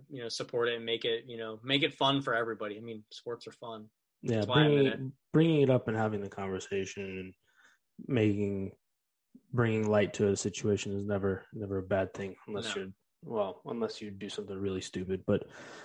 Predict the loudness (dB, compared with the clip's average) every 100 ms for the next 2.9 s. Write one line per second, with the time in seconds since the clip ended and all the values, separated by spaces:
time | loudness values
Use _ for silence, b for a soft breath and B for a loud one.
0 | B _ 4 6 8 6 6 4 4 4
1 | 4 2 2 2 4 2 4 4 2 0
2 | -8 _ _ _ 2 8 10 8